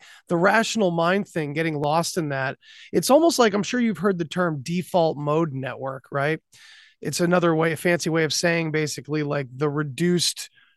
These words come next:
survival mode consciousness of everyday life,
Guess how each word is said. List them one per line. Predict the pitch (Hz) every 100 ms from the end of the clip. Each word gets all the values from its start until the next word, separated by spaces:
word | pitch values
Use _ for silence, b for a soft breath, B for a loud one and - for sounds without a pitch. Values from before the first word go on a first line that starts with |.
| b _ _ _
survival | - - 170 151 156 165 165
mode | 156 156 156 143
consciousness | 160 175 170 160 160 151 -
of | 147
everyday | 151 147 143 135
life, | 139 135 113 - -